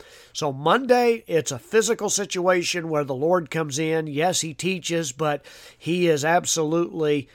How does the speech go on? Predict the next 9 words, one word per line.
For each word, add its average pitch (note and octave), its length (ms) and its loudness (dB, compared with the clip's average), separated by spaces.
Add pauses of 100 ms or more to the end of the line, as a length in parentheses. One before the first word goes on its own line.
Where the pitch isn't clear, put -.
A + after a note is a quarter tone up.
(200)
consumed D#3 800 0
on D3 240 -4
Tuesday D3 640 -4
with C3+ 300 -6
giving D3+ 360 -2
his C3+ 460 -6 (200)
final F#3+ 920 0
teaching D#3 680 -4
appointment D3 800 -8